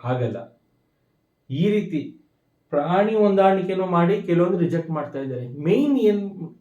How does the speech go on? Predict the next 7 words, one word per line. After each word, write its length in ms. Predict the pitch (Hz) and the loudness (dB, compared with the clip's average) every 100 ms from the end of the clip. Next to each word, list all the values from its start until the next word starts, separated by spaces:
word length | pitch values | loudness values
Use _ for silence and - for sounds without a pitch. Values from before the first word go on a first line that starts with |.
| - | -8
ಮಾಡ್ಬೇಕು? 840 | 151 147 139 131 131 123 123 120 - _ _ _ _ _ _ _ _ _ - | -4 -2 -2 -4 -4 -4 -4 -8 -16 _ _ _ _ _ _ _ _ _ -8
ಅದೇ 240 | - 214 | 6 6
ಮಾಡ್ತಾ 300 | 208 175 175 | 6 0 -2
ಇಲ್ಲ. 220 | 131 120 117 - | -2 -4 -8 -12
ಮೇನ್ 440 | 123 123 139 196 175 | -6 -2 -2 0 0
ಏನ್ 240 | 131 175 | 0 0
ಮಾಡ್ಬೇಕು? 480 | 151 143 156 156 | 2 0 -2 -4